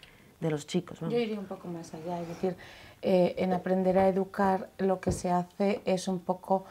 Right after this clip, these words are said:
Speaker 2: función de hermano mayor, es decir,
Speaker 1: Sí.
Speaker 2: tratar de unir,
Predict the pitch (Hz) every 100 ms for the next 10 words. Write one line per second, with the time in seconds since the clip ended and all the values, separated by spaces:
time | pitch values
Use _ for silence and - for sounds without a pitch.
0 | - - - 190 180 196 190 190 180 185
1 | 180 170 165 156 180 160 156 170 160 -
2 | 165 247 220 175 180 175 196 196 190 196
3 | 196